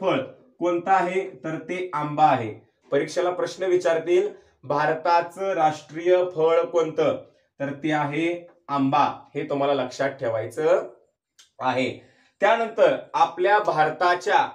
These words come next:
पुढच्या गौरव चिन्हाबद्दल माहिती घेऊया, राष्ट्रध्वज. आता आपला राष्ट्रध्वज म्हणजे भारताचा झेंडा आपल्याला माहीतच असेल. तिरंगा, आपण काय म्हणतो राष्ट्रध्वजाला आपल्या? तिरंगा असं म्हणतो. हा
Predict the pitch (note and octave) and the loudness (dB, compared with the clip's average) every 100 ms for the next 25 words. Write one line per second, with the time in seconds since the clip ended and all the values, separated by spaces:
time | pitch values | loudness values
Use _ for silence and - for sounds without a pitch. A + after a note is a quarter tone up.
0 | - _ - F3 - G#3 G3+ G3 F#3+ F#3+ | -14 _ -12 -10 -4 -2 -2 -2 -4 -6
1 | G3 F#3 F3+ F3 F3 F3+ D#3 D3 D#3+ E3+ | -8 -4 0 2 2 0 -2 -4 -4 -2
2 | E3 D3+ D#3+ - _ _ C3+ D#3+ D#3+ - | 2 2 0 -6 _ _ 0 2 2 0
3 | E3+ D#3 C#3 A#2+ - _ _ _ C3+ F#3+ | 0 2 2 0 -8 _ _ _ -4 2
4 | G3 G3 G#3 F#3+ F#3 - G#3 F#3 D#3+ B2 | 2 2 0 0 -2 -2 -2 2 0 -2
5 | - C#3+ D#3 F3+ D3 C#3 C#3+ E3 E3 F#3 | -8 -6 -4 -2 0 0 2 2 2 0
6 | F#3 B2 D3 D#3+ F3+ C3+ - _ - C#3 | -2 -4 -8 0 2 2 -2 _ -10 -8
7 | - F3 F3 C#3+ D3 D3+ C3+ - A2 - | -2 -2 -2 -4 -4 -4 -4 -4 -8 -10
8 | _ _ _ F3+ F3+ A3+ G#3+ E3 - - | _ _ _ 4 4 4 0 -2 -2 -6
9 | D#3+ F3 F3 F3 F3+ F3 - F3+ F3 E3 | -6 -4 -4 -4 -2 -4 -4 -6 -2 2
10 | F3 E3+ E3+ F#3+ G#3+ - _ _ F3+ F#3 | 2 2 2 0 0 -6 _ _ -4 0
11 | G#3+ G#3+ E3+ D#3+ D#3 C#3+ C3 A2+ - _ | 2 2 0 -2 -8 -8 -8 -10 -12 _
12 | _ - D3 | _ -2 2